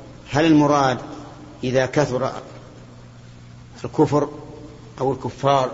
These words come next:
في البلد، بلد العرب، أو المراد إذا كثر الخبث أي العمل السيء؟ لأن العمل السيء خبث، يحتمل،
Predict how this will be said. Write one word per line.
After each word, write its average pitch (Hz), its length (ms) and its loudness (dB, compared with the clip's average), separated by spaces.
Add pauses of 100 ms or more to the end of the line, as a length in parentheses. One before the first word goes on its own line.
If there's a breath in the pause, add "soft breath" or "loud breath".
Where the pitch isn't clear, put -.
(180)
في 104 60 -10
البلد، 131 360 0 (720)
بلد 117 200 -2
العرب، 131 380 2 (1160)
أو 165 140 8
المراد 170 420 6 (120)
إذا 147 200 0
كثر 143 360 0
الخبث 151 560 -2
أي 139 120 4
العمل 127 360 4 (840)
السيء؟ 123 580 0 (880)
لأن 139 240 6
العمل 139 260 6
السيء 147 380 2
خبث، 143 400 -2 (1700)
يحتمل، 147 540 6